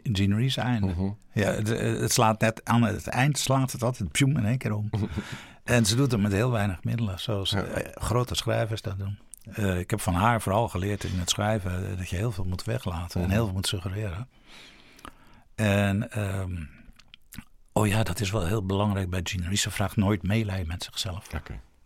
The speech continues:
Speaker 1: Dat is, eh, er komen, eh, vrouwen, heel veel gevallen vrouwen <laughs> in haar boeken voor. Eh, zij is natuurlijk zelf, eh, ja, in het begin was ze een soort revue-meisje, hè, in Engeland. Ehm, eh, niet geslaagd als actrice. Daar had ze een s-,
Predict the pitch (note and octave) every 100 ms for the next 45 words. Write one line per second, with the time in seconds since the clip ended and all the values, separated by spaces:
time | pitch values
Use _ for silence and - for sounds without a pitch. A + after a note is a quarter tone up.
0 | - - - G2 E2 F#2 G#2+ G#2+ G2+ -
1 | - - - G#2+ G#2 G#2+ G2+ - G#2+ G#2+
2 | F#2 F2 A2 A2+ A2+ F#2+ F#2 D2 A2+ A#2
3 | A2+ G#2 - - F#2+ G#2+ G2 G#2+ G2 -
4 | G2+ G#2 G#2+ G#2 G#2 - - - - -
5 | G2 - - - - - - - - -
6 | - G#2+ E2+ F#2 G2 F#2+ F2+ E2+ D#2+ F2
7 | G2+ - - - E2 D2 G2 E2+ - -
8 | F#2 D#2+ - F#2 F#2+ E2+ E2+ F2 - F#2
9 | F2 E2+ D#2 F#2+ A2+ A2+ G#2 - F2+ A#2
10 | C3 G2 G2 G2 G#2 A2 - - - -
11 | - - - - - - - E2+ E2+ E2
12 | E2 F2+ - G2+ G2+ F2+ F2+ - G2 -
13 | - G2 - - - G2 F2+ - E2 D#2+
14 | - - F#2+ - A2+ G#2+ F#2+ F2+ F#2+ -
15 | G2+ G2